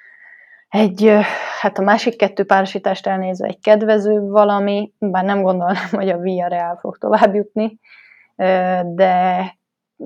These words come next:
szerintem ez azért úgy jól néz ki.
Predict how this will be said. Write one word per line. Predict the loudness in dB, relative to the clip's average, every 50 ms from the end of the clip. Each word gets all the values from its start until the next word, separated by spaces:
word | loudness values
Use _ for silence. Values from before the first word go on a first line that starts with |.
| -12 -12 -12 -12 -12 -12 -14
szerintem | -16 -4 0 2 2 2 2 2 0 -2 -4 -4
ez | -6 -8 -8
azért | -8 -8 -8 -8 -10 -10 _ -10
úgy | -10 -8 -6
jól | -6 -6 -6 -6
néz | -6 -8 -12 -12 -14 -16
ki. | -14 -12 -12 -12 -12